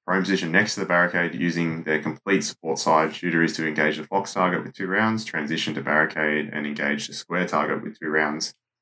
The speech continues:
Uh, altern-, alternate positions for twelve rounds. Um, you have a target which is two hundred ninety millimeters at four hundred and a fox at three sixty. Um, I don't, was it a fox? I don't, I, I don't think we shot a fox. Anyway,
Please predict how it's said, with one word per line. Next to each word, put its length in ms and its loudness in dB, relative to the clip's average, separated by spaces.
Uh, 400 -2
altern-, 480 0
alternate 360 2
positions 420 0
for 100 -16
twelve 380 -2
rounds. 460 -2
Um, 280 0
you 80 2
have 80 0
a 40 -10
target 280 6
which 140 -8
is 160 -4
two 120 -4
hundred 220 2
ninety 240 4
millimeters 420 2
at 140 -6
four 180 -2
hundred 320 2
and 160 -2
a 60 -4
fox 300 -4
at 140 -10
three 180 -2
sixty. 500 -4
Um, 360 -6
I 60 -6
don't, 260 4
was 120 0
it 60 4
a 40 0
fox? 500 2
I 80 -4
don't, 160 0
I, 60 4
I 20 2
don't 140 4
think 140 0
we 60 -4
shot 180 2
a 40 -4
fox. 300 -6
Anyway, 320 2